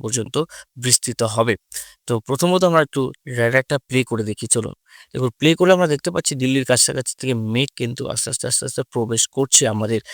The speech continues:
ভারতবর্ষের দিকে অগ্রসর হচ্ছে। দেখুন, আপনাদের কাছে আরেকটু পরিষ্কার হয়ে যাবে, ভালো মতন আপনাদের কাছে তুলে ধরে একটু জুম করে নিই। চলুন,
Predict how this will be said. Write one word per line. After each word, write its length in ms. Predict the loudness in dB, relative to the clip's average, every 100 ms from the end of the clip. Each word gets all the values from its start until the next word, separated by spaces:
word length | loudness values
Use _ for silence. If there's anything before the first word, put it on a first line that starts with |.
| -16 -16 -4
ভারতবর্ষের 640 | 0 2 2 0 0 -2
দিকে 180 | 0 2
অগ্রসর 440 | 2 2 0 -2 -2
হচ্ছে। 280 | -2 0 0
দেখুন, 220 | 0 -4 -8 _ _ _ -8
আপনাদের 340 | -4 -2 -2 -2
কাছে 180 | -2 -2
আরেকটু 220 | -2 -4
পরিষ্কার 400 | 0 2 2 2
হয়ে 140 | 0 -2
যাবে, 120 | -2
ভালো 200 | -2 -2
মতন 180 | -2 -4
আপনাদের 260 | -6 -4 -4
কাছে 180 | -4 -4
তুলে 180 | -2 -4
ধরে 160 | -2 -4
একটু 160 | -4 -4
জুম 220 | 0 0
করে 200 | 2 2
নিই। 140 | 2 0 -6 -20 -4 0
চলুন, 220 | 0